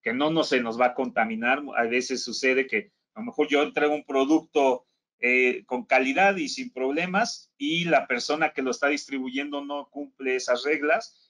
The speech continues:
y cuando le llega al productor o al, al, al, al, al cliente, ¿qué es lo que sucede? Eh, esta persona se va a ir contra la compañía que lo fabricó, no se va a ir contra la compañía que lo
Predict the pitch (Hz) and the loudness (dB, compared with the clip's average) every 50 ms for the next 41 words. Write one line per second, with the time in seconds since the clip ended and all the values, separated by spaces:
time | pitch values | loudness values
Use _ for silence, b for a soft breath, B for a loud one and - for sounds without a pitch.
0 | _ _ 127 120 - 131 127 127 127 123 123 120 143 160 160 175 165 165 - 139 | _ _ -12 0 0 0 2 2 0 0 2 2 2 4 4 2 2 2 -2 -2
1 | 135 127 131 123 - _ 139 147 156 151 131 127 123 117 120 120 123 120 120 120 | -2 -2 -2 -6 -6 _ -6 -4 -2 0 0 0 2 2 0 0 2 0 0 0
2 | 120 117 120 120 117 117 117 117 117 117 117 113 - 113 117 123 107 - - 147 | -2 -4 -8 -2 2 2 2 0 -2 -10 -16 -10 -6 -6 -6 -6 -6 -8 -6 -4
3 | 165 175 175 170 170 185 214 - - _ _ _ _ _ _ _ _ _ 147 156 | -2 -2 -2 -2 0 -2 -2 -2 -6 _ _ _ _ _ _ _ _ _ 0 2
4 | 156 160 151 - - - 185 190 - 175 175 180 196 196 - - - _ _ _ | 2 2 0 0 -4 -4 -4 -4 -2 0 2 2 2 2 0 -2 -8 _ _ _
5 | _ 139 139 139 117 - 127 135 135 - - 135 - 135 123 123 - 156 156 165 | _ 0 0 0 0 0 -2 -2 2 2 0 2 2 -2 -2 0 0 -2 0 0
6 | 175 175 170 - - - 127 123 135 160 185 180 - 170 170 - 135 127 120 117 | 0 -2 -2 -6 -4 -4 0 0 2 0 0 -2 -2 -4 -2 0 0 2 2 0
7 | 110 - 117 117 107 110 113 117 123 143 139 - 135 117 101 - 113 107 107 104 | -2 -2 -8 -10 -4 -4 -4 -2 -2 -6 -4 -4 -8 -8 -4 -4 -4 -4 -4 -8
8 | 101 _ - 135 127 123 123 127 123 - 135 127 131 131 127 - 127 123 123 120 | -14 _ -6 -6 -4 -4 -6 -6 -4 -4 -2 0 0 0 0 -4 -12 -12 -6 -4
9 | 113 110 107 - - 113 101 - 113 113 113 123 120 - - 117 110 107 107 104 | -2 -2 -2 -4 -6 -12 -8 -6 -6 -4 -4 -6 -6 -6 -8 -16 -16 -16 -16 -16
10 | - | -20